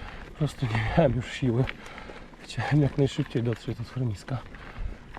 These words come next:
Byłem o osiemnastej trzydzieści, a bufet do sie-, do dziewiętnastej.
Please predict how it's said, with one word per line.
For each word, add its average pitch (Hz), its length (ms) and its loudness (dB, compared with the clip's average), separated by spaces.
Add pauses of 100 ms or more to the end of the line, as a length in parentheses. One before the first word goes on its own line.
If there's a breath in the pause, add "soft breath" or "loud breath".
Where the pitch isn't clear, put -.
(260)
Byłem 120 360 4
o 101 120 8 (1700 loud breath)
osiemnastej 117 500 4
trzydzieści, 113 580 2
a 117 60 8
bufet 117 340 0
do 117 80 0
sie-, - 280 -2
do 123 60 2
dziewiętnastej. 120 720 2